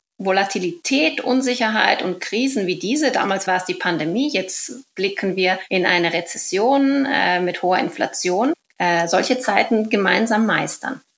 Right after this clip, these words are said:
Und der Konsument wird, davon bin ich ganz fest überzeugt, weniger kaufen,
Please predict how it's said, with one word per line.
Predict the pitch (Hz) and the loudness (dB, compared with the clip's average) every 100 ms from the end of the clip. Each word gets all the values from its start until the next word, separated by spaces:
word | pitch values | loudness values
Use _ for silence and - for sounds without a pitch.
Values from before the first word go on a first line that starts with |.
| _ _ | _ _
Und | - 196 185 - | 0 2 2 0
der | 185 | 0
Konsument | - 180 175 180 185 254 302 - - - | 0 0 2 2 2 2 2 -2 -6 -10
wird, | 185 180 202 247 269 - - - _ _ - | -8 0 2 4 2 -4 -6 -10 _ _ -4
davon | 170 190 | -2 0
bin | 180 160 | 0 0
ich | - | 0
ganz | - 226 - | 0 0 0
fest | 175 185 | 0 0
überzeugt, | 175 180 - 202 185 285 294 - - - _ | -2 -2 0 0 0 0 -2 -6 -8 -14 _
weniger | 170 165 175 247 269 269 | -6 -2 0 2 2 0
kaufen, | 269 269 269 - 302 | -2 0 0 0 -2